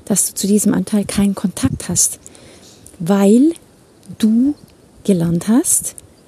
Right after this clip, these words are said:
ja, diesen Kontakt loszulassen, diesen Anteil loszulassen und ihm gegenüber zu sein. Wir können in der Kindheit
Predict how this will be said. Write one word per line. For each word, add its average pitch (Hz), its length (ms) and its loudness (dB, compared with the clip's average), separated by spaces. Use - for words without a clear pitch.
ja, 233 180 2
diesen 180 280 -2
Kontakt - 500 -6
loszulassen, 247 920 2
diesen 185 260 0
Anteil 202 380 0
loszulassen 214 840 2
und 240 540 2
ihm 214 140 4
gegenüber 208 480 2
zu - 160 -4
sein. 165 360 -2
Wir 214 80 -2
können 254 400 6
in 202 80 2
der 202 80 2
Kindheit 339 720 2